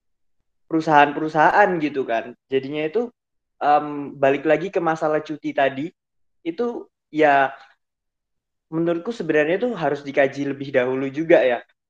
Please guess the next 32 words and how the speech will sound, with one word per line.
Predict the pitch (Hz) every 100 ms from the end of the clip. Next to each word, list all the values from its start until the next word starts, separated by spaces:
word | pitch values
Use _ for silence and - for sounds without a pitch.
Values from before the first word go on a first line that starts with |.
| -
Terutama | 156 160 165 214 226 - _
cuti | 175 165 185
di | 160 151
Indonesia | 147 143 139 139 202
atau | 202 170
hari | - 151 165
libur | 165 165 156 160 156 -
nasional | - 170 170 180 180 202
di | 165 151
Indonesia | 160 151 147 143 147
itu | 147 226 - _
udah | 160 143 131
banyak | 131 143 -
banget | 147 185 185
gitu. | - 143 131 - _ _
Kita | - 330 214 226 - - _ -
agama | 165 147 143 139 156 190
yang | 190 170
diakui | 147 131 147 - 151 165 165 -
oleh | 147 151
negara | 147 139 147
itu | 143
ada | 196 156
lima | 143 139 139 151 135
ya. | 117 101 _ _ _ _ _ _
Dan | 135 143
itu | 208
setiap | 214 - 156 151 - _ -
n-, | 160 - _ _ -
agama | 156 147 139 143 147
tuh | 151 202
punya | 170 165 156